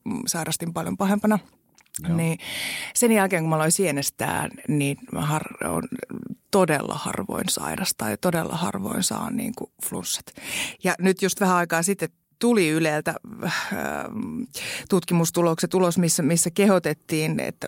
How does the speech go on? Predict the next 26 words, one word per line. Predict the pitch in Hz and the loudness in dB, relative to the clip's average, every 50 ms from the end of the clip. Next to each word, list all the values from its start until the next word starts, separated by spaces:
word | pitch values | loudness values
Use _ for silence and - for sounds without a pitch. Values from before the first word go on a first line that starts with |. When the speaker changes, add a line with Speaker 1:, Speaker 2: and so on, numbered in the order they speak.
| - - | -4 -2
Speaker 1:
varsinkin | 170 160 165 175 160 - 156 156 156 160 | -2 -2 0 0 0 0 0 0 2 2
niinku | 160 160 165 165 165 | 0 -2 -2 -4 -4
kolme-viiva | - 165 160 160 156 151 160 156 156 160 160 | -2 -2 0 0 -2 -2 -2 -2 -2 -2 0
viisivuotiaita | 170 160 160 - - - 113 107 - - 90 107 107 - 160 | 0 0 0 -2 -2 -2 -2 -2 -2 -2 -4 -4 -2 -2 0
lapsia | 170 170 - - - - 87 - | 0 -2 0 -2 -2 0 0 0
vietäisi | 165 175 160 151 - 165 - _ - | 2 2 0 0 -2 -4 -6 _ 0
päivittäin | 180 160 156 151 156 - - - 104 175 175 | 2 2 2 2 0 -2 -2 -2 0 0 2
metsään, | 175 175 165 - - 151 147 | 2 2 2 2 0 -2 0
että | - - | 0 0
saisi | 170 147 151 147 - | 0 0 0 0 -2
sitä | 160 - - 165 | -2 -2 -2 -2
multa- | 160 160 156 156 - - - | 0 0 -2 -2 -4 -4 -2
ja | - 208 | 0 0
sammalkosketusta | 185 - 190 180 180 170 175 - 180 - - 165 - - - - 180 165 - - 180 - - - - - - - | 2 2 2 2 2 2 0 -2 -2 -4 -4 -4 -4 -6 -4 -4 -2 -4 -2 -2 -2 -4 -4 -8 -6 -6 -2 2
ja | 170 | 4
niin, | 165 165 165 | 4 4 4
että | 156 - - | 4 4 2
ei | 156 156 | 2 4
pestäisi | - 165 160 - - - - | 4 2 2 2 -2 -4 -4
käsiä | - 147 - - - 151 | -2 -2 -2 -2 -2 -2
siinä | - 156 - - | -2 -2 -2 -2
ollenkaan, | - 156 151 - 151 - | -2 -2 -2 -2 -2 -2
koska | - 156 - - 165 | -2 -6 -4 -4 -4
se | 165 - | -4 -2
tutkitusti | - 139 - - 175 - 202 175 - - | -4 -6 -4 -4 -4 -4 -2 -2 0 -2
Speaker 2:
Mm. | 165 | -4